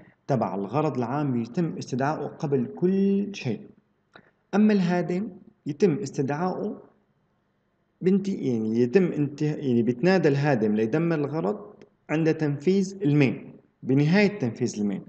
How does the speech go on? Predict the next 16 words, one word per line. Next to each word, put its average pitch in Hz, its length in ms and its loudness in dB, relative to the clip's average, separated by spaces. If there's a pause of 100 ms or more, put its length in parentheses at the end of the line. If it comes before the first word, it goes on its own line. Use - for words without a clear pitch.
(340)
أو 139 340 0 (440)
إذا 117 180 2
عملت 135 500 0
exit 139 480 0 (1000)
للتابع 139 440 2
بشكل 131 380 0
مفاجئ 147 540 0 (220)
قبل 147 300 4
انتهاء 120 460 -2
المين. 127 480 0 (1600)
كاتب 147 360 2
لك: 117 200 -2
"علمًا 139 480 2
أنه 135 360 0
لا 208 160 2
تستدعى، 170 760 -4